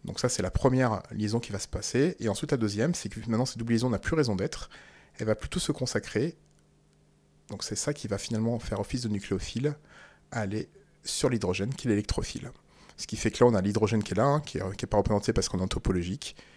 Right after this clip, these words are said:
et le brome qui est là grâce à cette liaison. En fait, il faut toujours comprendre que les flèches, quelque part, ce sont des futures liaisons. Donc pour faire les mécanismes réactionnels, vous avez souvent à regarder les produits.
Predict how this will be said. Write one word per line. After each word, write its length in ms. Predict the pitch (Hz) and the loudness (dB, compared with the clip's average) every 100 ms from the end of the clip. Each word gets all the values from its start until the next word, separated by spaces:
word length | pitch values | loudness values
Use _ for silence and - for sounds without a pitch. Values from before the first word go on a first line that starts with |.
| - _ - | -20 _ 2
et 80 | 139 | 4
le 100 | 107 | 4
brome 340 | 98 95 131 | 4 0 0
qui 120 | - | -4
est 40 | 92 | -2
là 200 | 101 127 | -2 -2
grâce 260 | 117 120 | -4 -2
à 20 | |
cette 200 | - - | -4 -4
liaison. 180 | 95 95 - - - - | -6 -6 -12 -18 -18 -10
En 100 | 107 | -2
fait, 220 | - 165 | 2 2
il 60 | - | 0
faut 100 | 113 | -4
toujours 260 | - 147 151 | 0 2 2
comprendre 440 | 113 - 139 175 | 0 2 0 0
que 120 | - | 0
les 80 | 95 | -2
flèches, 500 | - 107 131 - - | 0 0 2 0 -2
quelque 220 | - - 98 | -10 -2 0
part, 260 | 104 123 | 2 2
ce 80 | 104 | 0
sont 140 | - | -2
des 80 | 92 | -2
futures 280 | - - 104 | -2 4 4
liaisons. 320 | 98 92 87 - - - - - | 4 2 -2 -6 -14 -14 -6 4
Donc 160 | 117 | 6
pour 140 | - 117 | 8 10
faire 140 | 135 | 12
les 80 | 123 | 12
mécanismes 360 | 113 120 123 - | 10 8 8 6
réactionnels, 640 | 104 - 107 104 147 147 - - - - | 4 6 6 8 6 4 -4 -20 -20 -18
vous 320 | - 113 113 | -12 -4 4
avez 340 | 113 123 143 - - | 6 10 10 8 2
souvent 480 | - 131 120 131 110 | -2 4 6 6 4
à 100 | 113 | 4
regarder 300 | 107 104 117 | 4 6 6
les 80 | 104 | 4
produits. 580 | - 85 - - - | 4 0 -4 -12 -16